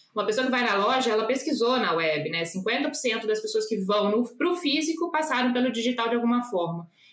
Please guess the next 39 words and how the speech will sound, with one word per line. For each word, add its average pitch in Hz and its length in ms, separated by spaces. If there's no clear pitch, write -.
E 240 80
aí, 269 160
como 349 240
que 370 100
a 330 40
gente 311 260
leva 240 440
quem 240 240
tá 240 300
no 240 180
digital 202 580
pro 320 160
físico, 262 680
seja 240 380
pra 220 200
ir 294 180
a 349 100
uma 294 160
loja 240 400
ou 233 120
pra 247 200
comprar 262 580
de 277 60
uma 240 140
loja, 240 380
pra 214 140
receber 233 640
de 262 80
uma 240 140
loja, 294 200
até 349 160
mesmo 339 340
pra 320 240
fazer 311 220
um 330 140
pick-up 339 600
numa 220 240
loja, 185 420
né? 220 240